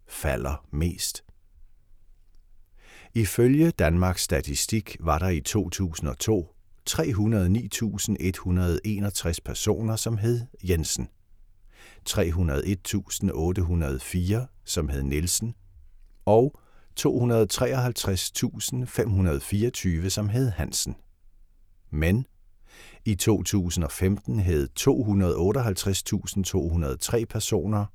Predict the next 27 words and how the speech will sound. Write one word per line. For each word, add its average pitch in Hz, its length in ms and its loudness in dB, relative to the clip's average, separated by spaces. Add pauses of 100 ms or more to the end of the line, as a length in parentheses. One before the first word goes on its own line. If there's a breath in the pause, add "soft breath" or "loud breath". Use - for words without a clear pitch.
(120)
Jensen, 95 480 2 (840 loud breath)
to 98 240 4
hundrede 80 260 2
otteoghalvtreds 95 600 0
tusind 92 420 -2
et 73 160 -4
hundrede 67 300 -2
femoghalvfems 98 800 0
hed 69 160 -4
Nielsen, 87 500 -2 (500 loud breath)
og 139 160 -4
to 104 260 2
hundrede 73 260 2
seksten 117 540 0
tusind 123 480 -4 (500)
og - 180 -4
syv - 380 0 (360)
hed 87 260 2
Hansen. - 420 -4 (1800)
I 117 100 2
to - 260 0
tusind 117 380 -2
og 107 60 0
sytten 98 460 0
er 85 140 2
der 67 120 0
kun 110 340 2